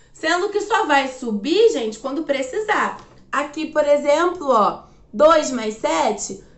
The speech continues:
não precisa subir. O número vai dar aqui, não vai ter nenhum umzinho na frente pra poder subir, tá bom? Fiquem atentos a isso. Podem responder, então, essa folhinha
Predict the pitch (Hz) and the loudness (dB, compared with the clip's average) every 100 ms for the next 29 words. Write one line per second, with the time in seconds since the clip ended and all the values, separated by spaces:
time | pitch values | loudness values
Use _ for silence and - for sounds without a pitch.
0 | - 277 285 294 277 269 262 277 277 370 | -4 -2 0 2 0 -2 -6 -6 -6 -4
1 | 370 320 220 220 226 247 254 247 269 349 | -2 0 2 0 0 -2 -2 -2 -2 -4
2 | - 285 220 214 220 240 240 247 233 285 | -4 -4 -2 -2 -2 -2 -2 -2 -4 -6
3 | 311 - 302 311 233 247 262 277 339 - | -8 -6 -2 -2 -2 -4 -4 -6 -10 -6
4 | 269 269 - 285 - 294 277 - 349 320 | -6 -6 -8 -8 -6 -6 -8 -6 -6 -4
5 | 202 - - _ - 190 190 240 302 427 | -6 -10 -20 _ -8 -4 2 4 4 0
6 | - - - - 226 269 254 247 240 247 | -4 -16 -20 -12 -10 -6 -6 -6 -8 -8
7 | 240 302 349 226 196 - - - - - | -6 -4 -2 -2 -4 -10 -20 -20 -8 0
8 | 269 285 330 294 - 311 269 269 226 214 | 0 2 -2 -2 -6 -4 -4 -4 -6 -6
9 | 220 214 214 240 277 294 | -8 -6 -6 -4 -6 -6